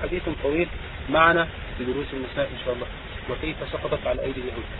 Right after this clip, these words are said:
إلا أن الذي يهمنا الآن هو خط التحول التدريجي أو الانحراف التدريجي نحو الأخذ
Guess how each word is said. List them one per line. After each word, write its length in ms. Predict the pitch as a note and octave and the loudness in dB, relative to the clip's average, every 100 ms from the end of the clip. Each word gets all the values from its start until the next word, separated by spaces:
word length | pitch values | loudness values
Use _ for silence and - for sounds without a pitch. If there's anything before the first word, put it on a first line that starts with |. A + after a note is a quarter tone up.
| - - - - - - - - - - - - - - - | -8 -8 -8 -10 -10 -10 -10 -10 -8 -8 -8 -10 -8 -6 6
إلا 180 | F3+ F#3+ | 12 12
أن 100 | F3+ | 12
الذي 240 | F3 F3+ | 12 10
يهمنا 400 | E3+ D#3 D#3+ F3 | 10 8 6 6
الآن 340 | D3+ E3+ G3+ A3 - - - - - - - | 6 10 10 10 0 -8 -8 -8 -8 -8 6
هو 120 | E3+ G3 - - - - - - - - - - - - - - - - - - | 12 12 12 8 -8 -8 -8 -8 -8 -8 -8 -8 -8 -8 -10 -8 -8 -8 -10 6
خط 120 | A#3+ - - - - | 8 8 2 -6 -2
التحول 580 | D#3 - - G3+ F#3 E3+ | 0 0 8 12 12 10
التدريجي 800 | D3+ - C#3+ - E3+ G#3 F#3+ G#3+ G#3 - - - - | 4 -2 -4 0 2 4 4 2 0 -4 -8 -8 0
أو 100 | C4+ | 2
الانحراف 400 | D4+ - E3 E3+ - | 2 2 6 6 6
التدريجي 560 | - D3 E3+ F#3+ F#3 F#3+ - - C3+ | -6 -2 0 0 -2 -6 -8 -4 -2
نحو 260 | - D#3 | 4 8
الأخذ 340 | D#3 D#3+ F#3 | 10 10 6